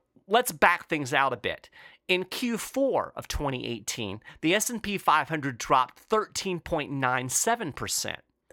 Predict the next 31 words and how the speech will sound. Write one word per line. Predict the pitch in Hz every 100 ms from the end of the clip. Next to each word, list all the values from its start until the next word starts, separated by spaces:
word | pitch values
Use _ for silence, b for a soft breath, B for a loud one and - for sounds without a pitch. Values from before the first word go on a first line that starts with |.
| B B B
On | 160 156
the | 147
flip | - 269 -
side, | - 123 107 107 B -
gold | 147 202 262
was | 214 139
up | 143 151 -
a |
healthy | 131 143 233 214 175 139 b b
seven | - - 151 151
point | 151 - 113 101
five | 123 226 262 247
percent. | 117 - - 95 - _ b b b b
Remember, | 165 196 262 165 117 165
the | -
markets | 170 208 247 - -
really | 175 240 214
started | - 160 139 113
to | 120
tank | 180 165 123
back | 120 113
in | 113
October. | 107 - - 165 - 104
So | 170 160
if | 180
you | 180
have | 185 247 220 -
gold | 202 190 143
in | 160
your | 180
portfolio, | 196 - 180 - 196 196 170 120 95 101